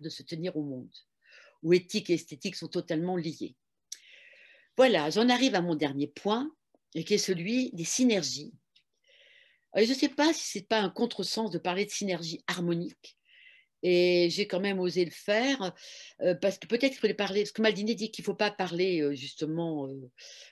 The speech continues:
euh, de, de, de, d'harmonique comme ça. On ne parlait pas de synergie avec Maldini, malheureusement, je n'ai pas eu l'occasion de discuter avec lui cette question,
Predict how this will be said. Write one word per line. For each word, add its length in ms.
euh, 600
de, 480
de, 160
de, 280
d'harmonique 560
comme 160
ça. 400
On 180
ne 60
parlait 220
pas 120
de 80
synergie 380
avec 220
Maldini, 420
malheureusement, 640
je 100
n'ai 60
pas 240
eu 100
l'occasion 440
de 100
discuter 480
avec 300
lui 220
cette 220
question, 560